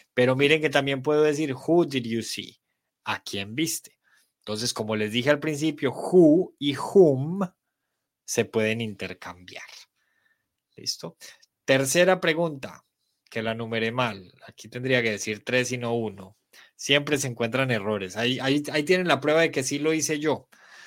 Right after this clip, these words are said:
¿En qué situaciones se usa how?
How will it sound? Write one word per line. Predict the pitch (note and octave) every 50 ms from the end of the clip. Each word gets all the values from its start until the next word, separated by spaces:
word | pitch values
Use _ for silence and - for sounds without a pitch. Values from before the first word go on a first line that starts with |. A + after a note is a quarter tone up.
| - - - _ _
¿En | - C3+ C#3+ D3 D3 D3
qué | C#3 - F3 F#3 F#3
situaciones | F3+ - G#3+ G#3 - - C#3+ C3 C3 - C#3+ C#3+ D3 E3+ F3 -
se | - C#3+ B2
usa | A#2+ A#2 B2 B2 - C#3 C3+ B2+ - - -
how? | C3+ A#2 A2 G2+ -